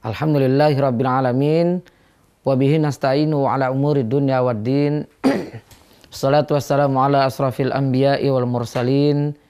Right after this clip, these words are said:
Nabiyyina Muhammadin wa ala alihi wa sahbihi ajma'in. Wa man tabi'ahum bi ihsanin ila yaumiddin. Asyhadu an la ilaha illallah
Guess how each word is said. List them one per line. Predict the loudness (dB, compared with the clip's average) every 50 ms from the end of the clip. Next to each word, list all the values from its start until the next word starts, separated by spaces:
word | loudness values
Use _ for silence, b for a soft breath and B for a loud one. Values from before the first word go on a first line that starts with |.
| b b b b b b b b -8
Nabiyyina | -4 -2 -2 0 0 2 2 2 2 0 0 2 2 2 2 2 0 0 -4 -6 -8
Muhammadin | -8 -6 -4 -2 0 0 0 2 2 2 2 2 0 2
wa | 2 2 2 2 0
ala | 0 -2 -2 -2 -2
alihi | -2 -2 -2 0 0 0 0 0
wa | -2
sahbihi | -4 -4 -6 -6 -6 -4 -4 -2 -2 0 0 -2 -2
ajma'in. | -4 -8 -6 -4 -4 -2 -2 -2 -2 -2 -2 -4 -6 b b b b b b b b b b b _ -8
Wa | -6 -4 -2
man | -2 -2 -2 -2 -4
tabi'ahum | -4 -2 -2 -2 -2 0 -2 -2 -2 -2 -2
bi | -4 -4
ihsanin | -4 -4 -4 -2 -2 -2 -2 -2
ila | -2 -2 -2 0
yaumiddin. | 0 -2 -2 -2 -4 -6 -4 -2 -2 -2 -2 -2 -4 -8 -10 _ _ _ _ _ _ _ _ _ _ _ _ _ _ _ _ _ _ _ _ b b b b b b b b -12
Asyhadu | -10 -6 -2 0 0 2
an | 2 2 4
la | 4 4 4 4 4
ilaha | 2 2 2 0 0
illallah | 0 0 0 0 0 0 2 2 2 4 4 4 4